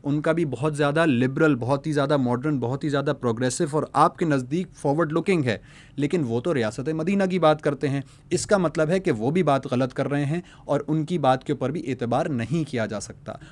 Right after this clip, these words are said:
और इन्हीं मायनों में हम कायदे आज़म के ऊपर भी एक मुनाफकत का स्टैंप लगा रहे हैं कि उन्होंने जमा तो लोगों को इसलिए किया कि एक इस्लामिक स्टेट बने,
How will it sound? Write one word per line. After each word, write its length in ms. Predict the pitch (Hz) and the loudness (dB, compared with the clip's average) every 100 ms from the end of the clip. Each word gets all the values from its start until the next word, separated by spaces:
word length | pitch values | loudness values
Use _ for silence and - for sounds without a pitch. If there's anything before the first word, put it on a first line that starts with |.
| - | -4
और 140 | 143 - | 0 0
इन्हीं 280 | 220 226 247 | 4 6 6
मायनों 300 | 196 185 190 | 6 4 2
में 140 | 202 | 0
हम 240 | 151 170 190 | 0 -2 -2
कायदे 320 | 147 135 131 | 0 0 2
आज़म 260 | 135 175 196 | 2 2 2
के 100 | 180 | 0
ऊपर 240 | 170 165 | 0 -2
भी 140 | 170 190 | 2 2
एक 140 | 170 | 2
मुनाफकत 520 | 131 135 139 - 190 | 0 0 -2 -2 -2
का 140 | - 170 | 2 0
स्टैंप 320 | - 151 147 | 2 0 2
लगा 220 | 127 123 | 2 4
रहे 120 | 135 | 2
हैं 300 | 160 - - - | -2 -8 -10 -4
कि 60 | |
उन्होंने 220 | 160 185 170 | 0 0 2
जमा 300 | 143 175 190 | 2 2 2
तो 100 | 190 | 4
लोगों 220 | 175 180 | 4 4
को 100 | 180 | 2
इसलिए 320 | 147 - 185 | 2 2 2
किया 180 | 170 180 | 4 2
कि 140 | 180 175 | 2 0
एक 80 | - | -2
इस्लामिक 360 | - 143 180 | -2 0 0
स्टेट 240 | - 156 139 | 0 0 2
बने, 240 | 123 110 | 0 -2